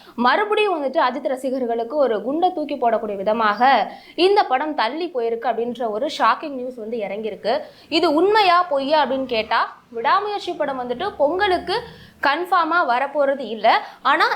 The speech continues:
ஜூன் எண்டுக்குள்ள இந்த படம் வந்து ரிலீஸ் ஆகும் அப்படின்னு சொல்லி லைகா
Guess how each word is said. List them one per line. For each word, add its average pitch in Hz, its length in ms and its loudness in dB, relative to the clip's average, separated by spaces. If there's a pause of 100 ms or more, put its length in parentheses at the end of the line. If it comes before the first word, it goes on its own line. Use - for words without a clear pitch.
ஜூன் 349 420 0
எண்டுக்குள்ள 349 600 2
இந்த 311 320 0
படம் 294 280 -2
வந்து 262 240 -2
ரிலீஸ் 262 300 0
ஆகும் 247 340 2
அப்படின்னு 233 260 -4
சொல்லி 247 280 -2
லைகா 240 300 2